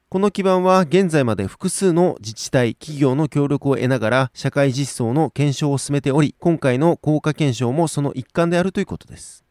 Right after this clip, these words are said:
また、旭化成のフレッシュロジシステムはクラウド型の生鮮品物流システムです。専用ボックス内の環境を成果物の輸送、保管温度、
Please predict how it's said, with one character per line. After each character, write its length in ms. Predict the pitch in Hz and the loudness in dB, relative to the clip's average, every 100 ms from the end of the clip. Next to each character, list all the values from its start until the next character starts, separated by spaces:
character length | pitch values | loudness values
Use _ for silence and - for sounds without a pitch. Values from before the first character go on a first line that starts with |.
| _ | _
ま 100 | 156 | -6
た、 240 | - 185 - | 2 0 0
旭 260 | - 214 208 | -6 -4 -2
化 100 | 233 | -2
成 220 | - 139 | 0 0
の 240 | 127 147 127 | 2 0 -2
フ 100 | - | -2
レ 60 | 170 | -2
ッ 20 | |
シ 160 | - 160 | -2 0
ュ 60 | |
ロ 80 | 156 | 0
ジ 100 | 139 | -2
シ 160 | 143 147 | -8 -8
ス 60 | |
テ 100 | 117 | -4
ム 140 | 92 110 | -2 0
は 180 | 120 - | 0 0
ク 120 | 143 | 2
ラ 100 | 170 | 2
ウ 80 | 175 | 2
ド 120 | 160 | 0
型 260 | 156 147 | 0 0
の 200 | 156 165 - | 0 -2 -4
生 240 | - 170 | -2 -2
鮮 240 | 165 165 143 | 0 -4 -2
品 260 | 156 147 | -2 -2
物 240 | 120 - 180 | -2 -4 -2
流 140 | 185 | -2
シ 160 | - 156 | -4 -12
ス 80 | |
テ 80 | - | -12
ム 100 | - | -14
で 100 | - | -16
す。 200 | - - _ _ | -18 -20 _ _
専 300 | - 208 208 | 0 2 4
用 120 | 202 | 4
ボ 120 | 185 | 4
ッ 60 | 185 | -2
ク 100 | - | -4
ス 80 | - | -2
内 200 | 165 135 | 0 0
の 120 | 156 | 0
環 300 | - 147 147 | 0 0 0
境 440 | - 143 131 120 - | -2 0 0 0 2
を 240 | 185 - _ | 2 2 _
成 280 | - 196 180 | -2 0 2
果 140 | 180 | 0
物 220 | 139 - | -2 -2
の 120 | 131 | -2
輸 160 | 113 113 | 0 -2
送、 360 | - 160 156 127 | -2 0 0 -4
保 200 | - 139 | -8 -4
管 320 | 180 170 147 | 0 2 2
温 180 | 156 110 | 0 0
度、 220 | 87 | -4